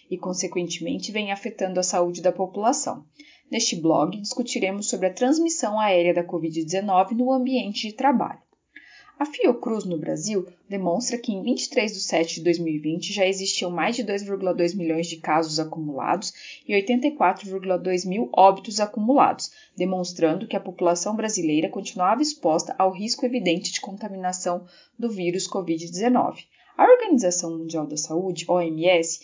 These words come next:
vem estudando vários modos de potencial transmissão do covid dezenove, incluindo gotículas no ar ou em aerosol,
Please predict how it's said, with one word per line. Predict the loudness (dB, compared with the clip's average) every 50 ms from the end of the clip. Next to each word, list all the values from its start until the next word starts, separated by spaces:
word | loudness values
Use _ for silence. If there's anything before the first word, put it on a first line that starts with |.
| -16 -20 -20 _
vem | -6 -2 -2 0 0
estudando | -2 -4 -6 -4 0 2 4 4 2 2 2
vários | 4 4 4 4 2 2
modos | 2 2 2 2 0 -2 -4
de | -6
potencial | -6 -6 -6 -6 -4 -6 -6 -4 0 2 2 2
transmissão | 2 -2 -6 -6 -4 -4 -6 -6 -4 -2 -2 -2 -2 -2 -4 -8
do | -8 -6 -4
covid | -2 -2 -2 -2 -2 -2 -4 -4
dezenove, | -4 -2 0 2 2 2 2 0 0 -2 -6 -6 -6
incluindo | -6 -4 -4 -2 -2 0 0 0 2
gotículas | 2 0 0 0 -2 -4 -2 -2 0 0 0 0 -2
no | -2 0 2
ar | 4 4 4 4 4 2 0
ou | 0 0 0 0
em | -2 0
aerosol, | 0 2 2 4 4 4 4 4 4 2 2 0 -2 -8